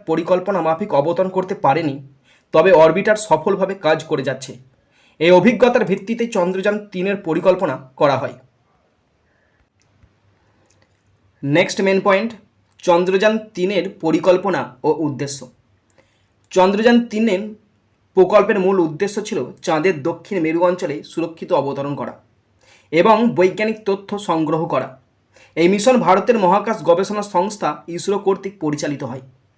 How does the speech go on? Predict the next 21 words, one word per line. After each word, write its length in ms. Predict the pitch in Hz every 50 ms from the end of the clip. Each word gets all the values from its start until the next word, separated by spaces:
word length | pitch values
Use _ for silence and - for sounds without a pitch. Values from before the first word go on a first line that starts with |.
| _ _ _ _ _ _ _ _
এর 140 | 170 185 190
মাধ্যমে 380 | 196 202 208 196 214 233 240 233
চাঁদের 300 | 233 208 190 185 214 196
ভূতত্ত্ব, 500 | 139 139 185 185 - 190 190 - - - 208 220 - - _
মাটি, 340 | 143 151 156 160 156 175 202 196 -
খনিজ 240 | - 165 156 156 160
সম্পদ 460 | 180 175 - 165 170 165 165 185 185 180 -
ও 60 | 180 175
জলীয় 380 | 156 131 147 147 151 160 180 190 190 185 165
অণুর 220 | 175 185 170 147 151 - 156
উপস্থিতি 480 | 151 - 170 180 175 - 180 156 175
নিয়ে 180 | 170 170 156 139
গবেষণা 340 | 139 135 151 - 170 143 139
করা 240 | 139 - 147 131 127
হয়েছে। 220 | 123 139 - - - - _ _ _ _ _ _ _ _ _ _ _ _ _ _ _ _ _ -
এছাড়া 320 | 165 190 185 233 233 247
এই 220 | 233 - 208 226 220
অভিযান 380 | 202 190 180 226 - 233 220 208
ভারতের 400 | 165 175 185 214 208 220 190 - - - _ _ _ _ _ _ _ _ _ _
মহাকাশ 460 | 147 156 170 170 180 202 196 214 214 214 -
প্রযুক্তির 460 | 175 170 165 180 214 208 - 214 208